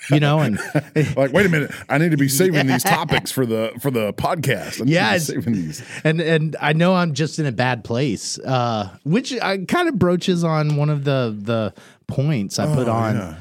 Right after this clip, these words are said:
Speaker 2: Let's get to that.
Speaker 1: the
Speaker 2: But we gotta, we gotta mention, it's just you and me tonight.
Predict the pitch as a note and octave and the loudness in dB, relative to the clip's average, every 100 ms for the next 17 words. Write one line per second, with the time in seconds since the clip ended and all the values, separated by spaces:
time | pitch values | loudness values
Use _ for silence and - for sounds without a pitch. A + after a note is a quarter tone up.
0 | - A#2+ - F3 - A2 A2+ F#2+ F3 G3 | -8 -8 -4 -4 0 0 2 0 0 2
1 | G#3+ D#3 C3 C#3+ D3 B2+ C#3 A2 G2 G#2 | 2 2 2 2 2 2 2 0 -2 -2
2 | - D#3 F#3 F3 G3+ F3 D#3 - | -2 0 2 2 2 0 -2 -8